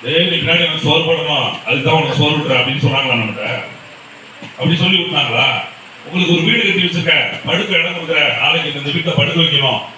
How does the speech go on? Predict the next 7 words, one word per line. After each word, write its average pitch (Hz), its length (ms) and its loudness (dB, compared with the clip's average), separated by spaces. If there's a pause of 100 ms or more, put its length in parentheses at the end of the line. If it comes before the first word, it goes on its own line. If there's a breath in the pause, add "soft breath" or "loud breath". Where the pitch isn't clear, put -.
(120)
அப்படின்னு 160 320 0
சொன்னாங்களா? 147 600 0 (720)
கிடையாது. 123 440 0
ஆனா 170 280 2
இதெல்லாம் 170 340 0
நம்மளோட 156 480 0 (680)
கடமை. 185 360 2